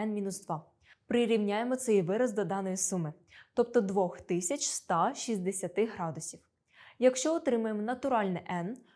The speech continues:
розв'язавши рівняння, то такий многокутник існує, і n — кількість його сторін. Якщо отримаємо ненатуральний n,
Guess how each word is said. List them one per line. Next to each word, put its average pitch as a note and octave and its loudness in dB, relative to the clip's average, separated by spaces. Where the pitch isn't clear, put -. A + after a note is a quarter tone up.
розв'язавши C4+ 4
рівняння, C4 -4
то A3+ 2
такий G#3+ 2
многокутник F#3 -2
існує, A3 -2
і A3 -4
n — G#3 0
кількість G#3 0
його F#3+ -2
сторін. E3+ -2
Якщо A#3 4
отримаємо G3+ 2
ненатуральний G#3 0
n, D#3 -4